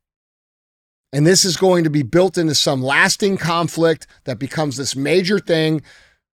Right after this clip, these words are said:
I told you guys it was gonna be a war or a pandemic. The only part I fucked up is I thought they'd do it before midterms, but they haven't. Now they're doing it before the actual election, and this will be their reason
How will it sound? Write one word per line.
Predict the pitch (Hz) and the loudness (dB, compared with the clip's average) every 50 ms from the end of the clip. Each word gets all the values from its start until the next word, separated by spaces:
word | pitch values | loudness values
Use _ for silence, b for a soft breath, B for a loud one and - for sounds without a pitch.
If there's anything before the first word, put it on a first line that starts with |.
| _ _ _ _ _ _ _ _ _ _ _ _ _ _ _ _ _ _ _ 131 | _ _ _ _ _ _ _ _ _ _ _ _ _ _ _ _ _ _ _ -10
I | 147 | -6
told | - - 180 214 220 175 | 0 4 6 6 6 6
you | 190 | 6
guys | 180 214 190 190 196 180 175 | 4 4 6 6 6 6 4
it | 160 | 2
was | 156 139 | 0 2
gonna | 120 156 151 143 | 2 2 2 4
be | 131 131 | 2 2
a | 131 123 | 0 2
war | 127 151 190 214 220 220 220 208 170 b b b b b b b b _ _ _ _ | 4 4 6 6 8 6 6 4 2 b b b b b b b b _ _ _ _
or | - 139 147 | 0 2 2
a | 147 | 2
pandemic. | - 156 151 143 143 127 135 117 104 92 87 - - - _ _ _ _ _ _ _ _ _ _ _ _ _ _ _ _ _ | 2 2 2 2 2 0 -2 -4 -4 -8 -14 -18 -20 -20 _ _ _ _ _ _ _ _ _ _ _ _ _ _ _ _ _
The | - 123 | -2 2
only | 147 180 196 208 | 2 4 4 4
part | 190 - 196 196 190 | 4 4 4 4 4
I | 175 | 4
fucked | - - 190 175 - - | 2 2 -2 -2 2 2
up | 196 185 151 | 0 0 2
is | 147 | 0
I | 147 156 | 0 0
thought | 156 - 175 165 143 | 0 0 0 0 0
they'd | 165 151 131 | 0 -2 2
do | 127 151 151 | 2 2 2
it | 147 | 0
before | 143 127 - 151 143 139 | -2 -6 -2 -2 0 0
midterms, | 135 131 123 110 - 110 95 85 95 - - - | 0 -2 -2 -4 -6 -8 -8 -8 -12 -14 -8 -8
but | 131 123 - | -8 -6 -4
they | - 127 123 | -4 -2 -2
haven't. | 120 131 117 110 - - | -2 -2 -4 -6 -6 -4
Now | 131 131 143 165 170 | -2 2 2 4 4
they're | 170 170 147 | 4 4 4
doing | 143 151 156 156 156 | 4 4 4 4 2
it | 156 156 - | 0 -2 -4
before | 147 123 - - 143 123 143 143 139 127 b b b b b b b b _ _ _ | -8 -10 -6 -4 0 0 2 2 2 -2 b b b b b b b b _ _ _
the | 131 | -6
actual | 117 127 135 151 - - 185 180 165 | -2 0 0 0 2 2 2 2 4
election, | 160 156 147 139 - - - 139 135 135 b b b b b b - | 4 4 2 2 0 -2 -2 -2 -2 -4 b b b b b b -4
and | 123 135 | 2 4
this | 156 185 185 - | 4 4 4 4
will | 208 202 196 | 4 4 4
be | 165 196 196 | 4 2 2
their | 185 190 196 190 | 2 4 4 4
reason | 175 165 156 151 143 123 143 151 147 143 127 | 6 6 6 4 4 4 2 0 0 -2 -6